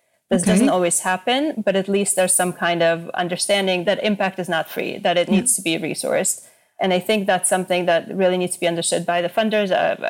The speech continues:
Speaker 1: impact investment funders, and, um, in, in the field in general. I think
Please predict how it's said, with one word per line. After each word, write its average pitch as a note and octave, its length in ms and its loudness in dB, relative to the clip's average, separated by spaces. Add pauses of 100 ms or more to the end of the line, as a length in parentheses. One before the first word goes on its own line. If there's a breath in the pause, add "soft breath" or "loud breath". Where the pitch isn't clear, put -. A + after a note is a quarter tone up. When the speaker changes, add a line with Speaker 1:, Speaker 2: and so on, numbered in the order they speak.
(140)
Speaker 1:
impact F3 320 -4
investment F3+ 880 -6
funders, A3+ 540 2
and, F#3 420 -2
um, F3 460 -4 (500)
in, G3+ 220 2
in G3+ 160 2
the F#3+ 60 0
field F3 400 2
in E3+ 180 0
general. E3 720 0
I F#3 80 -4
think F#3 460 -2